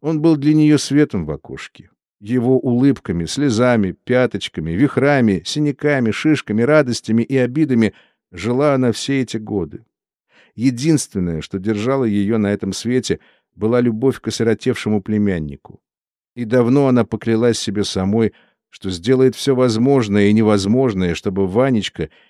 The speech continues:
ни в чём не терпел нужды, не знал горя. И, столкнувшись в школе с такой, по её мнению, вопиющей несправедливостью,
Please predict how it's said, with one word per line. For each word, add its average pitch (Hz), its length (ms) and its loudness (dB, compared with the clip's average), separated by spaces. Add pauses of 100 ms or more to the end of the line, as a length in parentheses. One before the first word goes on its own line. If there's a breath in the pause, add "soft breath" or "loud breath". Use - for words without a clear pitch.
(160 soft breath)
ни 120 140 -4
в - 80 -16
чём 135 260 0
не 123 120 2
терпел 120 420 -2
нужды, 107 440 -2
не 85 140 -2
знал 110 300 -2
горя. 98 420 -4 (640)
И, 135 80 -8
столкнувшись 135 800 0
в - 80 -12
школе 123 420 -2
с - 80 -8
такой, 127 460 0
по - 100 -6
её 117 220 2
мнению, 113 480 2
вопиющей 127 880 -2
несправедливостью, 104 1200 -2